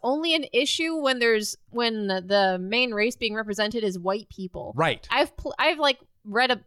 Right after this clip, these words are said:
Speaker 1: shit ton of, like, comic books and books and things like that where the main race is, like, Asian people or, like, Middle Eastern people, and nobody was decrying, like, racial inequality in those cases.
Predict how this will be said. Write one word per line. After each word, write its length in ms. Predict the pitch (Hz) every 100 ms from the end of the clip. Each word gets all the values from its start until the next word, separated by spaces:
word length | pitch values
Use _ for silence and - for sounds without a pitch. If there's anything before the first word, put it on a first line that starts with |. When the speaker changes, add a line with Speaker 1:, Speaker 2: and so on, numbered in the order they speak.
| _ -
Speaker 1:
shit 260 | - -
ton 140 | - 233
of, 60 |
like, 160 | 196 185
comic 340 | 269 262 254
books 200 | 214 208
and 160 | 208 190
books 180 | 226 240
and 120 | 214
things 200 | 220 220
like 160 | 202 202
that 200 | 220 226
where 80 |
the 80 | 214
main 260 | 202 220 214
race 300 | 214 226 233
is, 100 | 208
like, 160 | 196 -
Asian 360 | 233 247 220 208
people 540 | 214 202 190 185 190
or, 180 | 226 226
like, 180 | 214 208
Middle 240 | 226 247
Eastern 340 | 277 269 233 214
people, 360 | 208 180 180 - _ -
and 240 | 247 240
nobody 420 | 233 262 285 285
was 200 | 254 233
decrying, 600 | - 190 233 233 226 214
like, 160 | 196 190
racial 360 | 196 214 247 220
inequality 640 | 208 190 214 214 220 202
in 140 | 190 185
those 280 | 240 311
cases. 460 | - 196 190 202